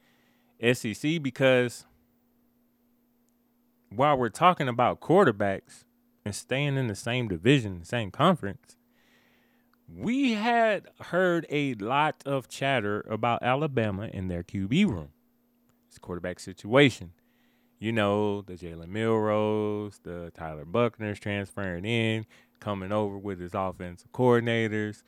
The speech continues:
the, um, the other backup quarterbacks you got.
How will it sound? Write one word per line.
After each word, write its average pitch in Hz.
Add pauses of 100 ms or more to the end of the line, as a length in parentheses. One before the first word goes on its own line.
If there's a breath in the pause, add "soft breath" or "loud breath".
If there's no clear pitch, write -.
(440 soft breath)
the, 92
um, 87 (1600)
the 104
other 117
backup 110
quarterbacks 110
you 117
got. 113